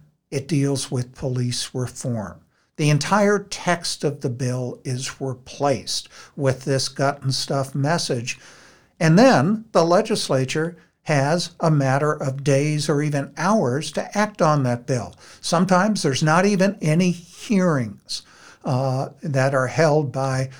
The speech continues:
the House or the Senate in whatever particular state it is. And within a manner of, matter of days,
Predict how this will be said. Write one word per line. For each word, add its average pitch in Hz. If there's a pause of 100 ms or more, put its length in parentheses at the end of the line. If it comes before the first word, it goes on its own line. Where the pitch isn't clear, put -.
(120)
the 113
House 139
or 113
the 117
Senate 156
in 123
whatever 135
particular 139
state 135
it 135
is. 160 (380)
And 147 (160)
within 185
a 156
manner 156
of, 139 (200)
matter 160
of 127
days, 147